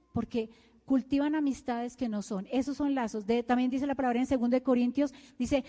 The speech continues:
"No es rey, las malas conversaciones corrompen las buenas costumbres". También son lazos.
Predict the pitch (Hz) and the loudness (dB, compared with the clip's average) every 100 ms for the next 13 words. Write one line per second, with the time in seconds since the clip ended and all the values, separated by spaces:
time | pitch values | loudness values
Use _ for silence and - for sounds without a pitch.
0 | - 233 262 277 - 277 285 269 254 247 | -6 4 6 6 6 4 4 2 2 2
1 | 247 254 247 262 233 220 220 226 226 226 | 2 2 0 2 2 0 0 0 0 0
2 | 233 220 214 233 233 208 208 220 220 226 | 2 2 0 0 -2 -2 -2 -2 -4 -4
3 | - 240 196 190 240 247 254 269 262 269 | 0 0 0 0 0 0 2 2 4 2
4 | 254 185 - | 0 -6 -12